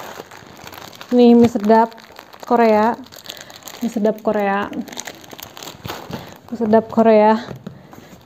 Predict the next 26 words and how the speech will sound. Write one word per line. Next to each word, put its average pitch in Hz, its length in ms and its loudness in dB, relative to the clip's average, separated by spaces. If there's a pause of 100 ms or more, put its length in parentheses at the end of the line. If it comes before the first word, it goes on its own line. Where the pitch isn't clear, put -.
(120)
Ini, 269 400 6 (1160)
nih, 240 260 0
mie 233 160 2
goreng. 220 640 2
Kayak 233 180 -2
gini-gini 262 380 2
nih, 262 240 2
aku 254 100 -2
suka 240 220 0
makan. 247 500 2
Tapi 262 220 0
nggak 269 240 2
setiap 233 160 -2
hari, 254 240 2
jangan 214 320 0
setiap 220 260 0
hari. 220 80 0
Takutnya 240 380 -4
nanti 240 180 0
sakit - 460 -4
ya, 202 100 -2
tipes. 202 440 -6 (1080)
Nih, 233 320 4
kayak 226 240 2
gini 277 240 6
nih, 285 220 6